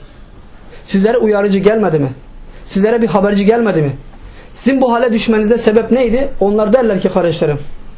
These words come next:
babalarımız, bulunduğumuz ortamdaki insanlar, kendi işimiz, kendi ortamımız Allah'a kulluktan bizi alıkoydu.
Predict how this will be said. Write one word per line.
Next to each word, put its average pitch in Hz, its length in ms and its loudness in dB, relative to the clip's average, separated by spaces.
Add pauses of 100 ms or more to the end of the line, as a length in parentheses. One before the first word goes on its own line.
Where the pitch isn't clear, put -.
(760)
babalarımız, 208 800 -2 (2250)
bulunduğumuz 226 460 2
ortamdaki 214 560 0
insanlar, 208 580 0 (540)
kendi 220 260 2
işimiz, 247 500 -2
kendi 220 260 0
ortamımız 226 520 0 (360)
Allah'a 196 460 0
kulluktan 202 460 0
bizi 190 140 2
alıkoydu. 160 480 -2